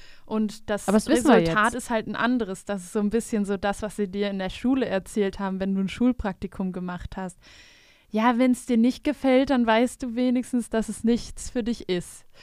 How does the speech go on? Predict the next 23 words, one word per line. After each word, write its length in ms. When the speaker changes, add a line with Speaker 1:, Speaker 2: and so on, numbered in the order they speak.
Speaker 2:
Ja, 160
das 160
Speaker 1:
So, 60
Speaker 2:
fand 140
Speaker 1:
ne? 60
Speaker 2:
ich 160
auch 160
Speaker 1:
Ja, 80
Speaker 2:
dämlich, 280
Speaker 1:
fand 120
Speaker 2:
weil 60
Speaker 1:
ich 40
Speaker 2:
da 80
Speaker 1:
auch 60
Speaker 2:
hab 80
ich 100
Speaker 1:
dämlich, 140
Speaker 2:
dann 140
Speaker 1:
aber 80
Speaker 2:
hochgerechnet. 640
Stell 240
dir 100
mal 160